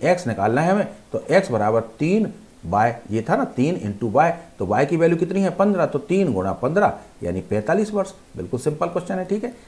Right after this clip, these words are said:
तो पैंतालीस वर्ष आ गया, तो इस तरह से पैंतालीस वर्ष आ गया। करते हैं next question। अब देखिए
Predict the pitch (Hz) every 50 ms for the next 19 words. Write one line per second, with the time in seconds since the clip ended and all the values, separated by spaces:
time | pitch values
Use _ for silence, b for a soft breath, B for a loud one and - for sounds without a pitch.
0 | B B - - - - 95 101 - 127 135 143 143 143 151 151 147 160 160 160
1 | 170 170 170 170 143 127 - - 160 170 170 240 247 - 110 85 - 82 92 90
2 | 101 101 107 120 135 160 190 214 220 B B B B B - 262 262 262 254 185
3 | 139 135 143 135 - - - - 80 - - - 64 - B B B B B B
4 | B - 160 170 214 208 - - - -